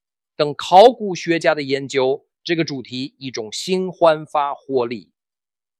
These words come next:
而且在他们彼此完全独立的研究调查中，都得出同一个结论：上帝之山的真正位置，除了雅卡巴湾以东的区域之外，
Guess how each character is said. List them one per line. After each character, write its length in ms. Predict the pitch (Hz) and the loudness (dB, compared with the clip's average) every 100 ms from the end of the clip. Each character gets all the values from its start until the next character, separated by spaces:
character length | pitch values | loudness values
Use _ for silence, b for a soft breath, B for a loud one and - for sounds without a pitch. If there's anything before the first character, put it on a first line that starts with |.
| _ | _
而 140 | 147 | 0
且 200 | 160 151 | 0 -2
在 200 | 127 147 | 2 2
他 120 | 127 | 2
们 160 | 143 135 | -4 -6
彼 220 | 131 143 | -10 -12
此 220 | 147 131 | -10 -8
完 460 | 110 120 147 196 226 | -6 6 6 6 0
全 400 | - 160 143 151 | -2 -2 -2 -6
独 320 | - 123 135 | -8 -8 -6
立 220 | 156 170 | -8 -10
的 100 | 131 | -10
研 260 | 123 131 139 | -8 -8 -8
究 220 | 135 139 | -10 -8
调 220 | 151 135 | -2 -2
查 200 | 120 117 | -2 -6
中， 300 | 120 127 131 _ _ _ - | -4 -8 -10 _ _ _ 2
都 240 | 175 175 | 4 4
得 320 | 165 147 147 | 0 -2 -2
出 300 | 147 - 143 | -2 -12 -12
同 500 | - - 165 160 165 | -14 -2 0 0 -6
一 140 | 131 131 | -12 -8
个 160 | 139 | -8
结 340 | 127 - 113 113 | -8 -6 -6 -2
论： 380 | 127 120 92 98 _ _ _ _ _ _ | 0 -2 -4 _ _ _ _ _ _ _
上 480 | - - 208 240 233 | -6 6 8 8 2
帝 280 | 220 220 196 | -4 -8 -8
之 280 | - 190 175 | -10 -8 -6
山 280 | - 160 | -2 -2
的 100 | 151 | -4
真 320 | 131 160 165 165 | -6 -6 -6 -4
正 240 | 170 151 | -6 -4
位 260 | 139 139 110 | -2 -2 -4
置， 440 | - 123 90 - _ _ _ | -12 -10 -10 -14 _ _ _
除 160 | 139 | -10
了 180 | 135 120 | -4 -2
雅 260 | 127 160 165 | 4 6 6
卡 240 | 165 170 | 2 0
巴 260 | 160 147 143 | 4 4 2
湾 380 | 135 135 135 147 | 2 0 0 -8
以 120 | 139 | -12
东 200 | 135 143 | -10 -10
的 80 | 123 | -12
区 300 | - - 151 | -12 -12 -12
域 240 | 151 143 | -14 -14
之 160 | 123 123 | -10 -4
外， 380 | 123 113 85 | 0 0 -2